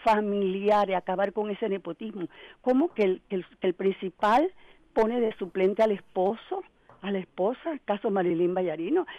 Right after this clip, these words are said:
el, eh, o a un hijo, o a una hermana, caso Javier Sucre en Juan Díaz, y hay muchos más? Eso es nepotismo, eso también hay que eliminarlo. Cuarto,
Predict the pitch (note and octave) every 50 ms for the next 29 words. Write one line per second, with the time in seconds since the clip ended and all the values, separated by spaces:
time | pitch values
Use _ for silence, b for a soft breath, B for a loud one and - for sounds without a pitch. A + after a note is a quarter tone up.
0 | B B A3+ A3+ A3 - G3+ G3 F#3+ F#3+ - G3+ G3+ G3 F#3+ F#3 G3 G#3+ G3+ G#3
1 | A3 B3 D4+ C#4+ C#4+ F#4 A4 - - b b b b - G#3 G#3+ G#3 F#3 G#3 G#3
2 | A3 A3+ G#3+ G#3 F#3+ F#3+ F3+ F#3+ G#3+ C#4 E4+ F4 D#4 - - - - G3+ G3+ -
3 | - A3 G#3+ F#3+ F3 F3+ F3 - - G3 - G#3 G3 F#3 F3+ F#3+ E3 D#3 D3+ D#3
4 | E3 F3+ G#3+ C#4+ B3+ B B B B G#3 G#3 A3 A3 A3+ A3+ A3+ C4 F4 E4+ -
5 | - A3 G3+ E3+ F#3 F3+ E3+ B B B _ C4+ C#4 C4+ - - C4 C4 - -
6 | A3 A#3 A#3 A3+ A#3+ B3 A#3 A3 G3 F3 - A3+ G#3 A3+ A3+ G#3+ - B3 - A3+
7 | F#3+ F3+ F3+ F#3+ G3 G3+ A3 A3 - A3+ A3 G3 F#3+ F3+ F3 F3+ G3 G3 F3 D#3
8 | E3 B B B B B B _ _ - D#4+ D4 C#4 B3 G#3+ F#3 - - -